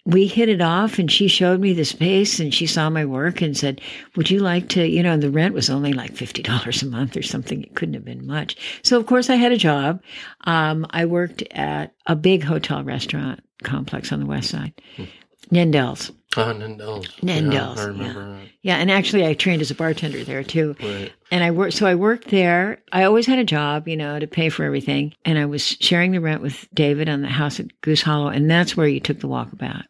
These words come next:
Speaker 1: You know, you just were a walkabout kind of guy, even from a young age, I guess.
Speaker 2: Yeah, so the story there is, uh,
Speaker 1: Uh.
Speaker 2: I just, um, the guy who was watching me probably was sleeping.
Speaker 1: It was David.
Speaker 2: It was David, okay.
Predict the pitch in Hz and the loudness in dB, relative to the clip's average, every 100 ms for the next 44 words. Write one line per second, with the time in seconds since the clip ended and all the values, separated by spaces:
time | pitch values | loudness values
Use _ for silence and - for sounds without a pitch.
0 | _ 202 160 165 190 220 - 135 120 120 | _ 2 4 4 2 0 0 -2 -2 -6
1 | 123 156 107 - - 127 123 104 135 151 | -6 -6 -8 -8 -4 -2 -2 -4 -2 -2
2 | 120 123 127 - 117 120 60 131 76 - | -2 -4 -6 -6 -6 -6 -4 -4 -4 -6
3 | - - - - - - - - - 139 | -10 -12 -16 -16 -16 -18 -18 -16 2 4
4 | - - 151 147 156 143 117 117 117 110 | 4 4 2 4 4 4 4 4 2 0
5 | 104 147 135 113 104 - - 117 110 107 | 0 2 4 2 0 -4 -4 -4 -4 -8
6 | - - 107 104 101 104 _ _ 120 123 | -4 -2 -2 -4 -10 -16 _ _ -4 -2
7 | 120 113 107 117 113 117 107 107 104 104 | 0 -4 -6 -6 -6 -8 -8 -8 -8 -10
8 | 98 - 107 101 101 98 - 104 101 104 | -14 -12 -10 -10 -10 -12 -12 -12 -12 -14
9 | 104 202 196 143 170 202 196 139 143 123 | -10 0 2 4 4 4 2 -2 -4 -4
10 | 113 117 107 113 107 104 | 0 -2 -2 -8 -12 -14